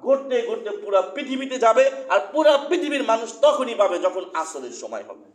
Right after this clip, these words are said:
আসরের পরে। আমি কি বিষয়টা বুঝতে পারলাম? ইফতার যেভাবে করে,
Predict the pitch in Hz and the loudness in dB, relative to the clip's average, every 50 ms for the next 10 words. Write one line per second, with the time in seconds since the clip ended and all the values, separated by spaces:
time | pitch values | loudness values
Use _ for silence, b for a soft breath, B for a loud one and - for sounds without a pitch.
0 | _ _ _ _ _ _ _ 131 131 - 147 - 127 120 113 110 - 98 - - | _ _ _ _ _ _ _ -14 -10 -8 -8 -8 -8 -10 -10 -10 -12 -16 -20 -20
1 | - _ _ _ _ _ _ _ _ _ _ _ - - - 302 - - - 156 | -20 _ _ _ _ _ _ _ _ _ _ _ -20 -20 -18 -20 -20 -16 -16 -12
2 | 147 156 151 - 156 160 - 175 160 160 156 135 - - - - - - - 175 | -10 -10 -10 -10 -12 -10 -8 -4 -4 -2 -2 -2 -6 -8 -10 -14 -18 -16 -12 -12
3 | 202 - 151 - 285 285 294 226 254 233 233 220 202 185 143 143 135 123 | -12 -12 0 2 2 2 2 0 2 2 4 4 4 2 2 -2 -4 -4